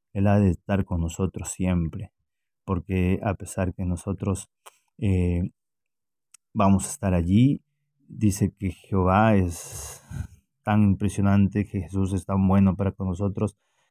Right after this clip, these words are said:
que nos ayudará a permanecer en la gracia, a permanecer en el Evangelio, a tener coraje, a tener fuerza.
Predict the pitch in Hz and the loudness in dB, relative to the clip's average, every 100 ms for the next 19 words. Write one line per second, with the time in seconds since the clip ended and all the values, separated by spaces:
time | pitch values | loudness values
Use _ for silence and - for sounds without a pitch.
0 | _ 101 98 98 98 92 101 98 90 85 | _ -2 0 2 4 4 4 2 -2 0
1 | 85 80 95 90 82 87 101 95 - 92 | 0 -2 0 2 2 2 2 2 -4 -6
2 | 87 - 85 85 85 - 90 85 82 85 | -6 -6 -8 -6 -6 -6 -4 -2 -2 -4
3 | - 104 101 90 90 - - - _ - | -4 0 2 2 0 -4 -14 -20 _ -10
4 | 98 101 98 - - 95 101 - 98 87 | -8 0 0 0 2 2 2 -2 -8 -6
5 | 90 90 85 _ 107 107 95 - 92 90 | -4 -4 -6 _ 0 2 0 -4 -6 -6